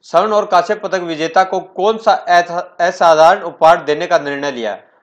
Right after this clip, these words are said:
तो हरियाणा सरकार ने विश्व युवा महिला मुक्केबाजी चैंपियनशिपों को देसी गाय उपहार के रूप में देने का निर्णय लिया है। निम्नलिखित में से किस जिले में कुणाल पूर्व हड़प्पा स्था-, स्थान खोजा गया?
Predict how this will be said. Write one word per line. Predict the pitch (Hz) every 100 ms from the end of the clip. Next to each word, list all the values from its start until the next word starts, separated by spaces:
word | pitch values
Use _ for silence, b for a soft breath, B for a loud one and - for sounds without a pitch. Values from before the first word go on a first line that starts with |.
| _
तो | 196
हरियाणा | 180 165 170 175
सरकार | 214 196 156 175 175
ने | 165 175 185 _ _ _ _ _ _ _
विश्व | 131 220 - 185 165 - _ 151
युवा | 147 180 202
महिला | 165 156 185
मुक्केबाजी | 175 160 170 165 160
चैंपियनशिपों | 170 170 151 170 147 160 - 185
को | 175 160 - _ _ _ _
देसी | 117 175 180 240
गाय | 170 165 175 214 - _ -
उपहार | 156 160 170 190
के | 190
रूप | 165 165 -
में | 160 139
देने | 147 156
का | 156
निर्णय | 135 135 135 196 226 -
लिया | 123 123 117
है। | 95 92 82 _ _ _ _ _ _ _ _ _ _ _ -
निम्नलिखित | 135 175 196 226 233
में | 208 190
से | 202
किस | 175 226
जिले | 170 175 160
में | 127 104 - _ _ _ _
कुणाल | 196 196 208 220 - - -
पूर्व | 214 240
हड़प्पा | 175 160 - 202
स्था-, | 190 - 160 165 170 -
स्थान | - 170 175
खोजा | 156 147
गया? | 131 110 95